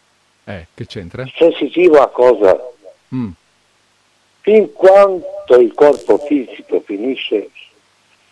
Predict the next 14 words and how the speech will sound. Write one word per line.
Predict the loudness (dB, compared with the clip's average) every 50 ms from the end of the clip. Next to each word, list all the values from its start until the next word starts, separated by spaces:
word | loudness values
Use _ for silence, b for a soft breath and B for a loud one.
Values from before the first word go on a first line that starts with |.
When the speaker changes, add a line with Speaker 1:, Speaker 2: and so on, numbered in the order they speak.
| _ _ _ _ _
Speaker 2:
il | -10 -10
suo | -8 -4 0 2 2 2
percorso, | 2 -2 -8 -10 -10 -10 -12 -10 -10 -8 -8 -10 -12 -4 0 2 2 2 0 -4 _ _ _ -20 -20 -20 _ _ _ _ _ _ _ _ _ _ _ _ _ _ -14
Speaker 1:
Mm, | -12 -12 -12 -12 -14 _ _ _ -14
mm. | -12 -12 -12 -14 -18 -20 _ _
Speaker 2:
noi | -4 0 2 2 2 2 0
siamo | 0 0 0 0 -2 -2 -2
sensitivi | -2 -2 -2 -2 -2 -4 -6 -12 -14 -12 -10 -8 -8 -6 -6 -4 -4 -6 -6 -8 -12 -20 _ _ _ -8
connessi | -6 -6 -4 -6 -6 -6 -6 -6 -8 -8 -12 _ -18 -18 -18 -18 -18 -14
a | -10 -8 -6 -6 -6 -8 -12 _ _ -14 -10
sensazione. | -10 -10 -10 -10 -8 -8 -8 -8 -8 _ -10 -8 -8 -8 -8 -10 -10 -10 -12 -12 -14 -18 _ _ _ _ _ _ _ _ _ _ _ _ _ _ _ _ _
Noi | 0 2 4 4
abbiamo | 4 4 4 2 2 2 2 0 -2 -4
tre | -2 0 2 2 2 2 0